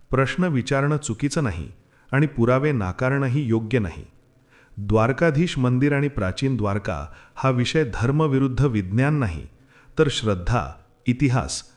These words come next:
आणि संशोधन यांचा संगम आहे. द्वारका हे आज गुजरातमधील एक महत्त्वाचं शहर आहे आणि द्वारकाधीश मंदिर चार धामांपैकी एक मानलं जातं.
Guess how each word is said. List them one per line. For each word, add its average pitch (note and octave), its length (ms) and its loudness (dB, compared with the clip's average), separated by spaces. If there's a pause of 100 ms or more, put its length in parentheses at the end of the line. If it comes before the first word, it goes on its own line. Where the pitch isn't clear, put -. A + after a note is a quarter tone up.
(140)
आणि E3+ 160 2
संशोधन C#3+ 580 2
यांचा A#2+ 280 0
संगम G#2 440 0
आहे. - 340 -12 (840)
द्वारका A2+ 540 2
हे E3 180 2
आज D#3+ 240 2
गुजरातमधील B2+ 800 2
एक C#3 160 0
महत्त्वाचं A#2+ 580 0
शहर G2 340 -2
आहे D2+ 200 -6 (580)
आणि D3 160 2
द्वारकाधीश C3 680 2
मंदिर B2 340 2
चार C3 340 -2
धामांपैकी B2+ 760 0 (100)
एक B2+ 220 0
मानलं F2+ 300 0
जातं. C#2 340 -8